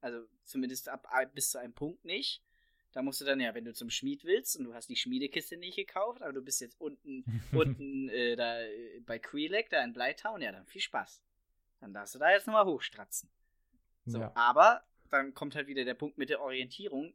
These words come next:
Speaker 1: Ich weiß jederzeit, wo ich in dieser Welt bin und hab ein super räumliches Verständnis für diese Welt. Ähm, und es ist einfach, die ist auch einfach stimmig einfach in sich. Die ist auch nicht groß.
Speaker 2: Und das ist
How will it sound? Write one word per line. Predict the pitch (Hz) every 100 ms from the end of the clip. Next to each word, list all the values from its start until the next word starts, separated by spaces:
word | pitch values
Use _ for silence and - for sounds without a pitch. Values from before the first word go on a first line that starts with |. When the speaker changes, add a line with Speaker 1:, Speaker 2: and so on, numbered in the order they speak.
| -
Speaker 1:
Ich | -
weiß | 143 131 139
jederzeit, | 190 226 - 127 117 135 135
wo | 165
ich | 185
in | 170
dieser | 160 151
Welt | 143 135 -
bin | 131 127 175 - _ _ _ _ _ _ _ _ _ _ -
und | 143 143
hab | 139 -
ein | 165 135
super | 185 220
räumliches | 175 170 175 - 156
Verständnis | 156 - 165 147 117
für | 113
diese | 110 107
Welt. | 98 98 123 _ _ _ _ _ _ _
Ähm, | 240 110 110 - _ _ -
und | 139
es | 131 143
ist | -
einfach, | 143 135
die | 139
ist | 151
auch | 170
einfach | 160 170 160 - _
stimmig | - - 233 147 - 117
einfach | 120 113
in | 120
sich. | 113 104 -
Die | 156
ist | 156
auch | 156
nicht | 135 -
groß. | - 196 269 262 -
Speaker 2:
Und | 113
das | 123 123
ist | 127